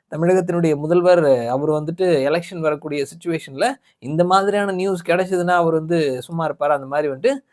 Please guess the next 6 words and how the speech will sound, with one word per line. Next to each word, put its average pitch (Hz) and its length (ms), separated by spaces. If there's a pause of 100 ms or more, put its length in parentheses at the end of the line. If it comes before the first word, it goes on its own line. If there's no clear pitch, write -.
(160)
அவரும் 190 360
வந்துட்டு 175 200
அவருடைய, 156 680 (500)
அ, 110 220 (100)
கருத்துக்களை 175 580
வந்து 147 180